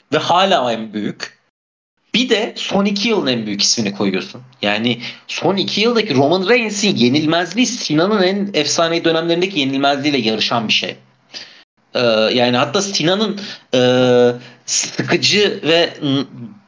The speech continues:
her an yenilmesini beklerdim mesela Sina'nın. Reigns'in mesela yenilmesini de beklemiyorsun. Ya böyle iki figürün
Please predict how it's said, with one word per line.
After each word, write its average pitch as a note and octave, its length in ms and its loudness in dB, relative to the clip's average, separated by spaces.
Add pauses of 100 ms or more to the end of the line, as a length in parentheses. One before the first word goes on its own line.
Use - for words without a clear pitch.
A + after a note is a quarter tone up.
her G#3+ 140 2
an A#3+ 100 0
yenilmesini F3+ 580 0
beklerdim D#3 500 0
mesela A2 240 2
Sina'nın. G#2+ 380 0
Reigns'in C3 380 2
mesela C#3 240 2
yenilmesini A#2+ 560 0
de G#2 100 0
beklemiyorsun. G2+ 720 -4 (460)
Ya B2 200 -2
böyle A#3 300 2
iki A3 260 -2
figürün D#3+ 520 0